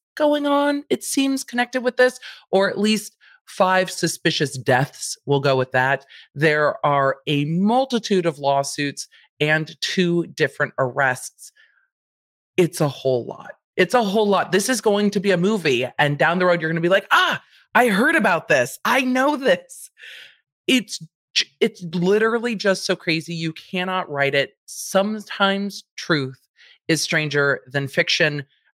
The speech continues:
I wish that was my quote. It's not. It's bad religion. We should just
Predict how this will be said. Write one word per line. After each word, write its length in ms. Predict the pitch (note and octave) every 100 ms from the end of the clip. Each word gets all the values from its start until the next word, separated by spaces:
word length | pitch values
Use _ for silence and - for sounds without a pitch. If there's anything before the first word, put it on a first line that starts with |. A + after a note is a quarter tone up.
| -
I 100 | D3+
wish 260 | D#3+ E3
that 160 | D#3+ C#3
was 140 | D#3
my 140 | D3+ C3+
quote. 320 | - C#3 B2
It's 240 | - -
not. 240 | B2 A#2+ A#2+
It's 120 | B2 -
bad 240 | B2 B2+
religion. 460 | C3 C#3 D3 D3 C3 - -
We 240 | D#3+ G3
should 240 | G#3+ A#3 F3
just 340 | E3+ D#3 -